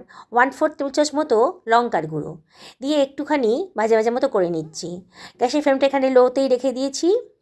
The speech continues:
এবার আমি দিয়ে দিচ্ছি সেদ্ধ করে রাখা ডিম। ডিমটাকে আমি নুন আর ভিনিগার দিয়ে ভালো করে সেদ্ধ করে খোলা ছাড়িয়ে রেখে দিয়েছি। আর, উম, ডিমের গায়ে, আহ, ছুরি দিয়ে কাট লাগিয়ে দিয়েছি যাতে ডিমটা তেলে গেলে না ফাটে।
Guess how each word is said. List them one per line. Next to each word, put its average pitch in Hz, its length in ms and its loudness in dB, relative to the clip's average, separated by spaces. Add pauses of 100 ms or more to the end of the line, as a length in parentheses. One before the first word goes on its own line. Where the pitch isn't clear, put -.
(560)
এবার 254 200 6
আমি 302 200 4
দিয়ে 240 200 -2
দিচ্ছি 277 300 -4
সেদ্ধ 208 260 0
করে 285 240 4
রাখা 262 380 2
ডিম। 170 460 -4 (640)
ডিমটাকে 277 340 0
আমি 294 380 2 (760)
নুন 285 260 4
আর 294 120 4
ভিনিগার 262 480 2
দিয়ে 262 400 4 (340)
ভালো 240 160 0
করে 285 180 4
সেদ্ধ 240 260 0
করে 294 320 2
খোলা 254 260 0
ছাড়িয়ে 240 280 0
রেখে 247 200 0
দিয়েছি। 262 360 -2 (500)
আর, 220 200 4
উম, 214 120 -2 (480)
ডিমের 262 240 0
গায়ে, 233 340 6 (880)
আহ, 214 380 -2
ছুরি 262 240 -2
দিয়ে 269 380 6 (380)
কাট 233 280 -2
লাগিয়ে 180 240 -4
দিয়েছি 160 580 -10
যাতে 233 180 -6
ডিমটা 233 600 2
তেলে 220 200 2
গেলে 254 200 2
না 208 220 0
ফাটে। - 400 -8